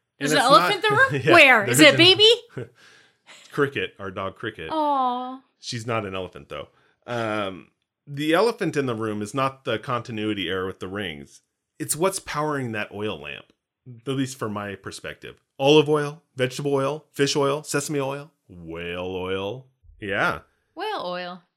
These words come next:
Speaker 1: These apparently,
Speaker 2: Right?
Speaker 1: actually, that list that I just gave were some of the commonly used fuels until the eighteenth, kinda till,
Speaker 2: Vegetable
Speaker 1: uh,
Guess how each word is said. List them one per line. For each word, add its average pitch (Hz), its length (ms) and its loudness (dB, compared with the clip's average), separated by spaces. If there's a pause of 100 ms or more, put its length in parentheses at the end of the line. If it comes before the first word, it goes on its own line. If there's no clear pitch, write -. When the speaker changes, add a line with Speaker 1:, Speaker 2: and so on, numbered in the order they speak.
(140)
Speaker 1:
These 185 300 0
apparently, 175 600 4
Speaker 2:
Right? 135 80 0
Speaker 1:
actually, 139 320 -4
that 131 240 -2
list 135 200 -8
that 135 80 -2
I 135 40 -2
just 131 240 -6
gave 135 240 -2
were 127 160 0
some 135 240 -2
of 127 60 -4
the 120 60 -2
commonly 135 480 -2
used 110 240 -6
fuels 127 340 -4
until 107 200 -10
the 101 180 -4
eighteenth, 98 500 -12 (260)
kinda 127 340 -2
till, 254 200 0
Speaker 2:
Vegetable 359 340 -2
Speaker 1:
uh, 415 80 2